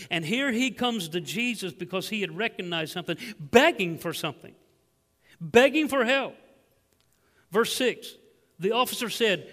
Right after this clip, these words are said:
"Lord," very key word here. This is a Roman soldier that people bow to him, that are, people are afraid of. Here he goes, "Lord, my servant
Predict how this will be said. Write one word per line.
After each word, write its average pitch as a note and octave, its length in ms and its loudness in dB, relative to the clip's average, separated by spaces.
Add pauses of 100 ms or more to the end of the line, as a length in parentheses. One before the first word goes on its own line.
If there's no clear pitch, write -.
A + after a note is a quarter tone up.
(160)
"Lord," E3+ 800 2 (560)
very A3 260 4
key G#3+ 220 -4
word F3 300 -4
here. B2+ 220 -8 (1700)
This A3 200 2
is E4 120 -2
a F4 80 4
Roman B3+ 300 4
soldier B3 500 0 (400)
that G#3 280 0
people A3+ 280 2
bow G#3+ 340 4
to G#3+ 160 0
him, G#3 240 2 (160)
that G3 100 2
are, F#3+ 120 2
people A#3 380 -2
are G3+ 100 4
afraid A#3 480 0
of. C3 300 -4 (1700)
Here B3+ 200 4
he B3 80 2
goes, G3 260 2
"Lord, A3 480 4
my A3+ 240 0
servant A3 600 0